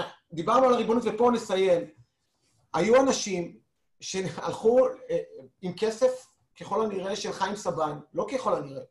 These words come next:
זה, זה עובדה, והפעילו את שגריר האיחוד האמירויות בארצות הברית, כדי לכתוב מאמר בידיעות אחרונות נגד הריבונות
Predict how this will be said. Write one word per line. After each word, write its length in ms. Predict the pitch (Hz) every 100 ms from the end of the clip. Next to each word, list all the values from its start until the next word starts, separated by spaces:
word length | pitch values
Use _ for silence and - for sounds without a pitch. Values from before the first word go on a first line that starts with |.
| _
זה, 200 | 120 135 123 _ _
זה 100 | 147
עובדה, 420 | 139 135 - - - _ _ _ _ -
והפעילו 580 | 170 170 - 269 285 311
את 100 | -
שגריר 360 | 202 190 294
האיחוד 460 | 294 254 - 262 269
האמירויות 640 | 262 220 202 190 202 254
בארצות 320 | 214 190 240 247
הברית, 420 | 160 180 180 - _ _ _ _
כדי 160 | 175 190
לכתוב 380 | 190 - 269 277
מאמר 460 | 262 214 226 247 226
בידיעות 500 | 214 196 160 214 214
אחרונות 400 | - 190 220 226
נגד 280 | 196 202 202
הריבונות 560 | 180 131 156 160 120